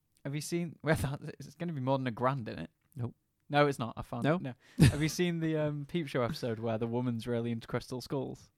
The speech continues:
Speaker 2: No.
Speaker 1: And she's like, "Obviously, all this stuff, magic, religion, people can make that up." And then she shows him a crystal skull and it's like, "Who could make that?" <laughs> And in, in his head, he just goes,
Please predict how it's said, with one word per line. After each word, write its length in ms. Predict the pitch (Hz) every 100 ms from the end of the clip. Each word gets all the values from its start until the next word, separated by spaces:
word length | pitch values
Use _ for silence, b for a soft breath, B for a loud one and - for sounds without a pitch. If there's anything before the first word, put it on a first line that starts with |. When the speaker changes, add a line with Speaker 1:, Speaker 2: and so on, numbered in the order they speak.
| 117
Speaker 2:
No. 320 | 113 110 107 b b -
Speaker 1:
And 120 | 143
she's 320 | - 262 156
like, 360 | 147 143 131 - b b b b
"Obviously, 560 | - 151 143 - 123 117 b -
all 200 | 170 165
this 160 | 127
stuff, 280 | - 123 135 -
magic, 500 | 143 151 143 156 - -
religion, 540 | 135 147 143 147 151 151
people 220 | 180 151
can 120 | 143
make 180 | 139 139
that 120 | 135
up." 320 | 117 156 - - _ _
And 120 | 160 156
then 100 | 143
she 160 | 175
shows 260 | 147 147 143
him 60 |
a 60 | 143
crystal 400 | - 151 - 135
skull 260 | - 156 147
and 60 |
it's 100 | 117
like, 240 | 123 113 - b b
"Who 140 | 170 185
could 180 | 160 127
make 380 | 131 160 - 135
that?" 240 | 117 - - -
<laughs> 160 | -
And 140 | 156 226
in, 140 | 185
in 200 | 196 165
his 160 | 180 185
head, 140 | 175
he 80 | 180
just 120 | 147 -
goes, 240 | 131